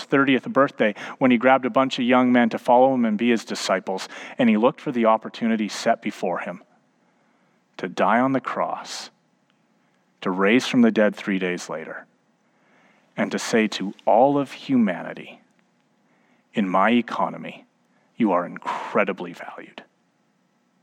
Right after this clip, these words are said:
Let's pray. Heavenly Father, we thank you for the book of Revelation and the incredible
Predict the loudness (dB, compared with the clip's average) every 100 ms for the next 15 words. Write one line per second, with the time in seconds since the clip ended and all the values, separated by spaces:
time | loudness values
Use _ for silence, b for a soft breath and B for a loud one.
0 | _ _ _ _ _ _ _ _ _ _
1 | -12 -12 -12 -12 -12 -14 _ _ _ _
2 | _ _ _ _ _ -20 -2 0 2 0
3 | 0 0 0 0 -4 B B B B B
4 | -8 -2 0 2 0 -4 -2 -4 -2 -2
5 | -2 0 0 -2 -6 -6 -6 -6 -8 -16
6 | _ b b b b b -2 -2 -6 -6
7 | -6 -2 2 4 2 0 -4